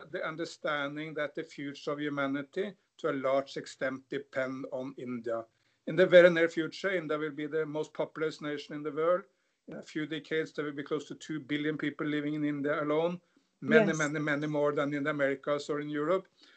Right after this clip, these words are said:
Speaker 1: So if we don't take an interest in India, it's, uh, uh, it's, we, we miss it out simply in the West.
Speaker 2: Yes, that's definitely true. And how was your recent trip to India? Can you talk a little bit about that?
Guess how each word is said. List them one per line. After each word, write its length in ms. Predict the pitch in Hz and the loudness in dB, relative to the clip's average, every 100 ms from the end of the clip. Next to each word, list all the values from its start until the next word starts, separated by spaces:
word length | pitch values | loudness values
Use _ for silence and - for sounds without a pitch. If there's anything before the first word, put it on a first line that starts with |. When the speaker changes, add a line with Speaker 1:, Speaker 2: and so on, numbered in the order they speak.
| _ | _
Speaker 1:
So 240 | - 160 - | 0 2 2
if 260 | 185 170 - | 0 -2 -2
we 240 | 180 180 _ - 127 | -2 -2 _ -18 -2
don't 320 | 156 170 175 | 0 0 -2
take 220 | 170 165 | -4 -4
an 100 | 160 | -8
interest 600 | 139 147 - 175 170 - | -8 -10 -4 -2 -2 -4
in 180 | 165 165 | -8 -6
India, 520 | 170 156 156 196 226 - _ _ | -8 -6 0 0 0 -10 _ _
it's, 540 | 160 156 135 - - - | -6 -6 -6 -12 -10 -2
uh, 360 | 151 147 143 - - 294 339 | 0 0 -4 -8 -12 -8 -6
uh, 100 | - - | -4 -2
it's, 300 | - 285 - | -2 -2 -4
we, 140 | 196 202 | -8 2
we 140 | 185 | 4
miss 360 | 180 170 170 - | 4 2 0 2
it 180 | 175 - | 2 0
out 240 | 147 147 139 | 0 0 -2
simply 360 | 151 135 147 | -6 -6 -6
in 100 | 127 | -4
the 120 | 123 | -6
West. 460 | 117 113 - - - _ _ _ _ | -8 -10 -14 -20 -20 _ _ _ _
Speaker 2:
Yes, 540 | 233 214 196 - - - _ | 6 6 4 -4 -12 -16 _
that's 240 | 233 233 | 6 8
definitely 460 | - 233 233 240 226 | 8 6 8 8 8
true. 420 | 220 - 202 202 - - - - - | 6 6 8 6 0 -16 -16 -16 10
And 120 | 302 320 | 12 12
how 200 | 381 523 | 12 12
was 300 | 554 539 - | 12 12 12
your 320 | 403 381 330 | 12 12 10
recent 400 | 240 294 - 339 | 8 4 6 4
trip 300 | - 220 - | 6 6 6
to 100 | - | 4
India? 380 | 202 196 202 180 | 6 6 8 8
Can 180 | - 214 | 8 4
you 100 | 214 | 6
talk 260 | - 214 | 8 10
a 60 | 220 | 12
little 220 | 214 220 | 10 10
bit 140 | 220 214 | 8 8
about 340 | 208 208 214 | 10 8 10
that? 300 | 247 277 | 8 8